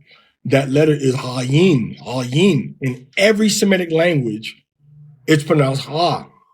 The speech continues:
Ha, from back here. It's not pronounced I or E. It's pronounced Ha, Hayin, Hayin.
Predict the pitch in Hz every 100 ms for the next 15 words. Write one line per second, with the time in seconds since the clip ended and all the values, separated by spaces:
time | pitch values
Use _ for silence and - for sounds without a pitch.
0 | _ - 139 170 143 - _ _ _ -
1 | - 143 143 - 151 143 - 220 233 -
2 | - _ _ _ - 127 156 151 180 175
3 | 147 - - 156 - 147 - _ _ _
4 | _ _ - 127 127 - 180 - - _
5 | _ _ _ _ 135 135 147 135 131 -
6 | - 123 156 143 - _ _ _ _ 95
7 | 117 131 131 170 151 110 - - 127 123
8 | 147 180 123 -